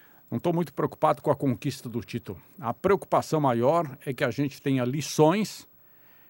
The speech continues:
que a gente não, não, não encontre depois notícias de superfaturamento em estádios e outros problemas,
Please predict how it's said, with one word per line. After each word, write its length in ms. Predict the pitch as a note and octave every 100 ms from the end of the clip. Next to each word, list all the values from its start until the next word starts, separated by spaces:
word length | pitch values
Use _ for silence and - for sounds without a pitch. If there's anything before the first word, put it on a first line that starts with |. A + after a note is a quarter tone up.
| _ _
que 100 | -
a 80 | B2
gente 320 | A2 C#3 C3+
não, 160 | C#3 C3
não, 480 | A#2+ A2 G#2 A2 A2+
não 600 | G#2+ G2+ F#2+ G2+ A2+ A2
encontre 540 | A2+ - D3 F3 B2+
depois 360 | A2 G#2+ - B2+
notícias 540 | A2+ G2 D#3+ D#3 C#3
de 100 | G2
superfaturamento 1300 | G#2+ - C#3+ C#3 - A#2+ - B2 G#2 A#2+ D3 C3+ -
em 180 | G2+ G2+
estádios 880 | F#2+ - C#3 D3 D3 B2+ G#2+ G#2 F2
e 300 | A2 G2+ G2+
outros 520 | G#2+ A#2 - A2 -
problemas, 680 | - B2+ C3 G3 G3 C#3